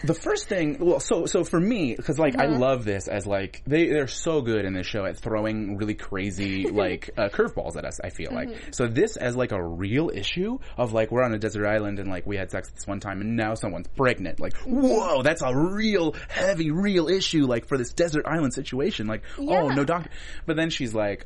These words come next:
Speaker 1: "Oh, yeah, I peed on this pregnancy test," and it's, like, a stick. <laughs> Like,
Speaker 2: Well, see
Speaker 1: and the whole thing was just very, like, "Oh, man, you were really undercutting the seriousness and severity of all this,"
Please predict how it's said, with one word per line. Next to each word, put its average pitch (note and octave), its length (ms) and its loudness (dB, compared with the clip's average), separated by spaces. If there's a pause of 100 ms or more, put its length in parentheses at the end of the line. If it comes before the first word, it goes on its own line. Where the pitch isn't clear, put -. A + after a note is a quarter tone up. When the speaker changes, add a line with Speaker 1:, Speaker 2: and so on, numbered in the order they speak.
(100)
Speaker 1:
"Oh, G3+ 100 4
yeah, G3 160 2
I A#2 60 4
peed D3 220 -2
on C3 80 0
this A#2+ 320 -4
pregnancy A2+ 340 -4
test," - 280 -6
and G#2 100 -4
it's, G#2 140 -4
like, G2+ 100 -2
a F#2 60 -4
stick. - 260 -10 (100)
<laughs> - 120 -6
Like, F#3+ 160 4
Speaker 2:
Well, G#3+ 240 6 (100)
see G4+ 220 0
Speaker 1:
and A3+ 180 2
the G#3 80 6
whole F#3 500 2
thing D#3+ 240 4
was B2 140 2
just C3 220 -2
very, B2+ 180 4
like, A2+ 300 0
"Oh, F2+ 240 -2
man, G2 240 0 (200)
you F#3+ 100 4
were C3+ 60 6
really B2+ 240 4
undercutting B2 480 2
the G#2 80 -2
seriousness A2+ 640 2
and A#2 120 -4
severity A2+ 540 2
of G#2+ 100 2
all G#2+ 80 4
this," G2+ 160 -2